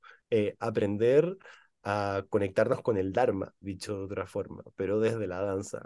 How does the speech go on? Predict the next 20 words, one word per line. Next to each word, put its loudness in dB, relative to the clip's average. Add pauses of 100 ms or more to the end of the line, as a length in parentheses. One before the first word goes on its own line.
desde, 0
y 0
desde 2
la 4
danza 10 (220)
y, 8 (680)
eh, 8
con 4
todo 10
lo 8
que, -2
con 0
todos 8
los 6
recursos 2
que 0
tenemos 4
hoy 4
en 2
día 4